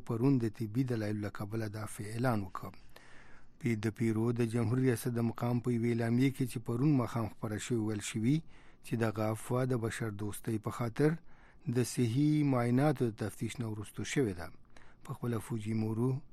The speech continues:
د یو کال راهیسې د عفوې خواستونه کول. د رومن کاتولیکانو مذهبي مشر پاپ فرانسیس په بیت المقدس کې د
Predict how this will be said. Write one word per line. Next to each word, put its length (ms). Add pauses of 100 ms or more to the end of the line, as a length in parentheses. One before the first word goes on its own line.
(440)
د 20 (120)
یو 80 (100)
کال 200
راهیسې 320
د 80 (100)
عفوې 280
خواستونه 480 (120)
کول. 200 (2750)
د 40 (280)
رومن 360 (100)
کاتولیکانو 760 (160)
مذهبي 640
مشر 300 (120)
پاپ 240
فرانسیس 500 (380)
په 100 (160)
بیت 220
المقدس 520
کې 120
د 100